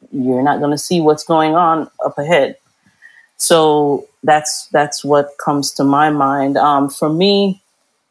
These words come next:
in terms of how, you know, how this word has affected or benefited my life, I think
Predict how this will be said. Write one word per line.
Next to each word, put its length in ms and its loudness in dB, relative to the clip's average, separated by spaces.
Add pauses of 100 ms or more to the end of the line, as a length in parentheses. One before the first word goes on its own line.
(160)
in 140 2
terms 340 0
of 160 2 (420)
how, 560 2 (140)
you 100 -2
know, 380 0 (220)
how 160 2
this 260 -4
word 520 2 (1400)
has 160 2
affected 720 0
or 160 0
benefited 640 -2 (280)
my 280 2
life, 440 0 (1400)
I 120 4
think 420 0